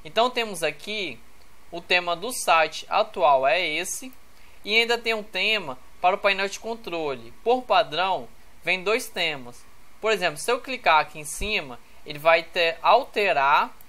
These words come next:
o tema do painel administrativo. Olha só que legal. Selecionei a estrela. Está atualizando. Olha como ficou o painel de controle.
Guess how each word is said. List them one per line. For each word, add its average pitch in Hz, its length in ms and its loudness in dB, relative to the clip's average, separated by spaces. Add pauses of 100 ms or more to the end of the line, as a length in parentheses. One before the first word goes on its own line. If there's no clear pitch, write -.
(340)
o 180 80 -6
tema 190 540 2
do 208 200 -8
painel 202 360 2
administrativo. 202 840 -6
Olha 190 160 0
só 180 180 0
que 170 100 -16
legal. 156 460 -2 (160)
Selecionei 165 600 -6
a - 20 -4
estrela. 190 520 -4 (2000)
Está 175 240 6
atualizando. 170 800 2 (4000)
Olha 214 180 8
como 220 240 0
ficou 202 280 -2
o - 20 0
painel 190 260 2
de 185 120 -8
controle. 139 640 -8